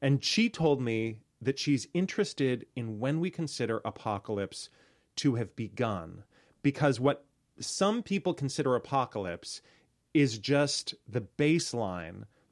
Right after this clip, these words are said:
that other people have been experiencing for a very long time. I think about that all the time in my journalism, because when we in the United States, in our bubble of privilege,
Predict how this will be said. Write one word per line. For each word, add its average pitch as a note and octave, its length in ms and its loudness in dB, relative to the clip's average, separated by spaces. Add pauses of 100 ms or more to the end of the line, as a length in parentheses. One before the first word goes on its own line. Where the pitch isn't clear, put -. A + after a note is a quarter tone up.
that C#3 220 -2
other C3+ 240 4
people C3 300 -2
have G#2+ 140 -2
been G#2 140 -4
experiencing G#2 840 -4
for A2 200 -4
a G2+ 40 0
very G#2 340 0
long F2+ 280 -4
time. C#2+ 440 -10 (580)
I D#3+ 80 4
think A#3 260 0
about E3 240 0
that D3+ 280 0
all F#3+ 180 6
the C#3 100 2
time B2+ 220 -2
in A2 80 -4
my G2+ 140 -2
journalism, F#2+ 600 -6 (260)
because C#3+ 640 4 (260)
when D#3+ 280 6
we A#3 200 6
in G#3+ 100 4
the E3+ 60 4
United C3+ 420 4
States, - 320 2
in D3+ 80 2
our B2+ 80 4
bubble C#3 300 2
of B2 140 -2
privilege, C3+ 500 2